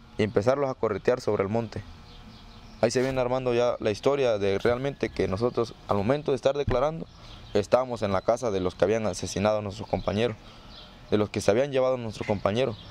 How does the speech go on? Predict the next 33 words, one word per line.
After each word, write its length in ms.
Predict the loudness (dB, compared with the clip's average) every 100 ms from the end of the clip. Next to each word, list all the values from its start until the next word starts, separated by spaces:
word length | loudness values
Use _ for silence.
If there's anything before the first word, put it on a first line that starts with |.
| -8
La 120 | -2 0
policía 360 | 2 2 2
ministerial 500 | 2 -2 0 0 2
sabía 340 | 2 2 4 2
realmente 500 | 2 0 -4 -4 -2
que 140 | 0
ellos 240 | 0 2
habían 200 | 2 0
sido 200 | 0 0
culpables 460 | 2 2 4 2 -2
también, 300 | -6 -4 -4 -6 -18 -20 -20 -12 -4
y 60 | 0
nosotros 400 | 0 0 2 2
ahí 160 | 2
metidos 400 | 0 -2 0 0 -2 -10 -6 -2
en 120 | 0
la 60 |
boca 280 | 2 0 0
del 140 | 2 2
lobo. 180 | 0 -4 -16 -20 -20 -20 -20 -20 -6
En 80 | -2
un 60 | 0
primer 260 | 2 2 2
momento 360 | 0 0 0
se 120 | 0
dijo 180 | 2 2
que 100 | 2
eran 160 | 2 2
cincuenta 420 | -4 -4 -4 -2
y 60 | 0
siete 420 | 0 0 -2 -2
compañeros 560 | -2 0 2 2 0 0
desaparecidos 800 | 0 -2 0 -2 0 0 0 -2